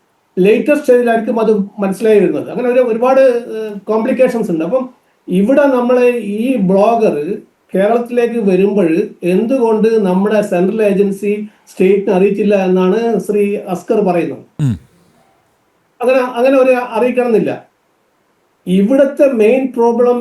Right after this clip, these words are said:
Speaker 1: ഇത് അറിയിക്കാതോ അറിയിക്കുന്നതോ അല്ല. ഇവിടെ ഈ ബ്ലോഗർ ഇവിടെ വന്നതിന് ശേഷം, അവര് മടങ്ങിപ്പോയതിന്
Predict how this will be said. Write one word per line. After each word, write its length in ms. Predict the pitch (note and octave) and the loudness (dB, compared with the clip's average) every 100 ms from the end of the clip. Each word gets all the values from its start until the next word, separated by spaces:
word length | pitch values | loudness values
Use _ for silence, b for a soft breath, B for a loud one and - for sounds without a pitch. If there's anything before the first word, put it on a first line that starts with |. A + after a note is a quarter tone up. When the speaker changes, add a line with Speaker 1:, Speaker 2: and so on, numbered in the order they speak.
| A#3+ | -4
Speaker 1:
ഇത് 200 | G#3 G#3 | -4 0
അറിയിക്കാതോ 680 | F#3 G#3+ A#3+ - A#3+ A#3 A#3 G3 | 2 2 0 0 0 0 0 2
അറിയിക്കുന്നതോ 500 | G#3+ G#3 B3 A#3+ A3 | 0 -2 -4 -2 0
അല്ല. 440 | F#3 F#3 C#3 - _ _ _ _ _ _ - | 2 0 -2 -10 _ _ _ _ _ _ -4
ഇവിടെ 340 | F3 G#3 C4+ | -2 2 2
ഈ 340 | C4 G#3+ B3+ A3+ | 2 2 0 2
ബ്ലോഗർ 580 | F#3 G3+ A3+ B3 B3 F#3+ A#3 - | 2 4 2 2 0 0 0 -2
ഇവിടെ 300 | F#3+ G#3 B3+ | -2 2 2
വന്നതിന് 520 | A3 G3 A3 A#3 A#3 G#3 | 0 -2 0 0 0 -2
ശേഷം, 560 | F#3+ F3+ G#3 A#3 A3+ | -2 -4 -4 -6 -4
അവര് 240 | F#3+ G#3+ A3+ | -2 0 2
മടങ്ങിപ്പോയതിന് 720 | F#3+ F#3 A#3 B3+ B3+ A#3 A3+ | 0 0 2 0 2 2 0